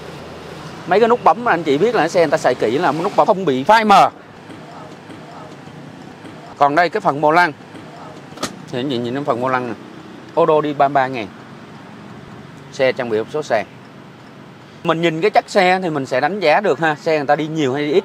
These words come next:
từ cái vô lăng nè. Đó. Thứ hai là bốn cái túp bi. Và cái quan trọng nữa là cái chất xe bên trong ha, thì nó sẽ đều. Đó, nó mới đều là được. Còn mà cái xe mà làm lại, làm tới làm lui nhiều á là sẽ không liền được xe anh chị.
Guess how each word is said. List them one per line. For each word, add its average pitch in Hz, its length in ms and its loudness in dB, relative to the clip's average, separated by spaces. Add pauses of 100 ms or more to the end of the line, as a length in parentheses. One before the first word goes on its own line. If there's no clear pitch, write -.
(100)
từ 175 180 4
cái 180 100 2
vô 190 200 4
lăng 170 200 2
nè. 135 80 -2 (1120)
Đó. 147 300 4 (240)
Thứ 220 100 6
hai 190 240 4
là 156 100 4 (140)
bốn 202 200 2
cái 233 60 -2
túp 202 180 -8
bi. 185 180 4 (560)
Và 135 120 2
cái 185 140 -8 (140)
quan 185 200 2
trọng 139 240 0
nữa 131 260 2
là 147 280 2 (340)
cái - 160 -10
chất 254 180 2
xe 170 200 2
bên 160 160 -2
trong 160 240 2
ha, 147 80 -6 (260)
thì 135 60 -6
nó 147 100 -6
sẽ 110 160 -6
đều. 143 280 2 (320)
Đó, 135 160 2
nó 190 100 0
mới 185 220 4
đều 151 180 6 (920)
là 127 120 4
được. 139 280 4
Còn 147 220 4
mà 143 60 0
cái 160 100 0
xe 170 260 4
mà 147 120 2
làm 131 260 2
lại, 120 240 -2
làm 127 160 -2
tới 156 140 4
làm 165 160 -2
lui 160 160 0
nhiều 139 220 -4
á 147 80 -2
là 143 120 -4 (200)
sẽ 110 160 -4 (100)
không 190 140 2
liền 151 180 4
được 127 120 -2
xe 151 140 2
anh 143 120 0
chị. 117 120 0